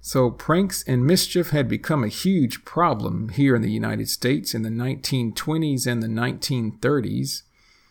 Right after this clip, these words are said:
mostly because the pranks often turned into vandalism, property damage, and even physical assaults.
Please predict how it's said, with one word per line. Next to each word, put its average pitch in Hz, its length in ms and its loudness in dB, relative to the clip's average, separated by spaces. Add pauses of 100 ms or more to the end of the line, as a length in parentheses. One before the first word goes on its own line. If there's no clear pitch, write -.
(100)
mostly 196 520 2 (280)
because 139 460 2
the 98 100 -2
pranks 135 560 0
often 131 380 0
turned 147 420 2
into 123 560 0
vandalism, 110 960 0 (560)
property 113 540 0
damage, 107 580 -4
and 107 160 -6
even 113 480 -2
physical 110 580 -2
assaults. - 840 -6